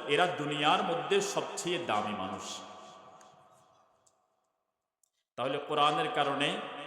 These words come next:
দাম বাড়ে না কমে? এবার আসেন, আমার গায়ে পাঞ্জাবি এটা আছে, যদি এটা থেকে এক টুকরা কাপড় কেটে কোরআনুল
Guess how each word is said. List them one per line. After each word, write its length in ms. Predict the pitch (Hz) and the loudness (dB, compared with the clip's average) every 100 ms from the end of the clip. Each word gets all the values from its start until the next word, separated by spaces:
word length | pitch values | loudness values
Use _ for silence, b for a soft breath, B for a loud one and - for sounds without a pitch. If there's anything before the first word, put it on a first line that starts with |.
| - 131 | -6 0
দাম 220 | 135 131 | 2 4
বাড়ে 200 | 135 143 | 4 6
না 120 | 160 | 2
কমে? 340 | 156 151 170 214 - - - - - - - - | 2 2 0 -4 -6 -10 -12 -14 -16 -16 -18 -8
এবার 160 | 123 113 | -2 -2
আসেন, 260 | - 98 - - - - - - - - - - _ _ _ _ _ - | -4 -10 -12 -16 -18 -20 -20 -20 -20 -20 -20 -20 _ _ _ _ _ -4
আমার 260 | 143 185 | 0 2
গায়ে 200 | 180 170 - | 4 2 2
পাঞ্জাবি 420 | 147 147 139 135 | 0 0 -2 -2
এটা 240 | 127 165 117 | -2 0 0
আছে, 220 | - 95 - - - - - 113 | -2 -6 -10 -12 -14 -16 -14 -2
যদি 260 | 147 156 151 | 0 4 4
এটা 160 | 165 | 4
থেকে 320 | 170 185 - | 0 -2 0
এক 200 | 139 - - | 0 0 -6
টুকরা 260 | 139 143 | -6 -4
কাপড় 340 | 131 127 131 123 - | -2 -2 -2 -4 -2
কেটে 340 | 139 120 98 - - - - - - - - - _ _ _ _ _ - | -4 -4 -8 -12 -16 -18 -20 -20 -20 -20 -20 -20 _ _ _ _ _ -4
কোরআনুল 340 | 139 156 175 | 0 2 0